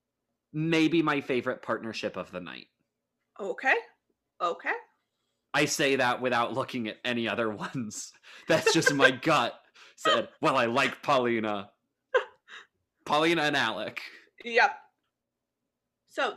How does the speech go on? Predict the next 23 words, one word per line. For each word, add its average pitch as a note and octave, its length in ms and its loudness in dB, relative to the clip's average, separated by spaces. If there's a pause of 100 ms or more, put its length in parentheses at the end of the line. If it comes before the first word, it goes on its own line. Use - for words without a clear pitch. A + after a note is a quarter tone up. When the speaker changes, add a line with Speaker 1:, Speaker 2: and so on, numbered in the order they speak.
Speaker 2:
they B3 140 6
score A#3+ 360 2
a D4 120 2
nineteen. A#3+ 720 -6 (960)
They G#3 120 -2
get - 200 -6
sixes C4 720 -4 (120)
from G3 340 0 (100)
Len F3+ 400 -4
and F3 240 -10
Carrie F3+ 480 0
Ann G#3+ 300 0
and G3 120 -10
a D#3 60 -12
seven G3 480 -8
from G3 320 -12
Bruno. F#3+ 640 -10 (920)
Personally, G4 840 -4 (100)
I B3 140 2
thought A3 260 0
a A3+ 80 0
little F3+ 400 -2
underscored, F#3 1120 0